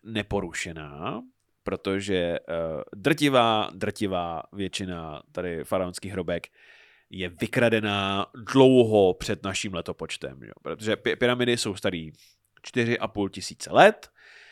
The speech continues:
a ta civilizace je úplně enormně stará, a takže většina hrobek byla vykradená dávno předtím, než Římani vůbec, než starověcí Římani jezdili do Egypta jako turisti se dívat na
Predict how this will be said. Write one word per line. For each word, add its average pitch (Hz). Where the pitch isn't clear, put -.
a 101
ta 95
civilizace 107
je 101
úplně 87
enormně 180
stará, 151
a -
takže 113
většina 110
hrobek 107
byla 104
vykradená 101
dávno 98
předtím, 101
než 98
Římani 101
vůbec, 95
než 131
starověcí 120
Římani 113
jezdili 107
do 104
Egypta 101
jako 98
turisti 98
se 98
dívat 90
na 85